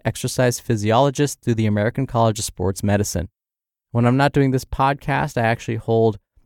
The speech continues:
three faculty positions at various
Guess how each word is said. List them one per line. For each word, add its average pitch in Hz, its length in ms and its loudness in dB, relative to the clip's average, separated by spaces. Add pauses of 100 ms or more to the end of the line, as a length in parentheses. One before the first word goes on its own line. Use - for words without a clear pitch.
three 139 300 0
faculty 123 560 -2
positions 127 680 -6
at 98 220 2
various 110 480 0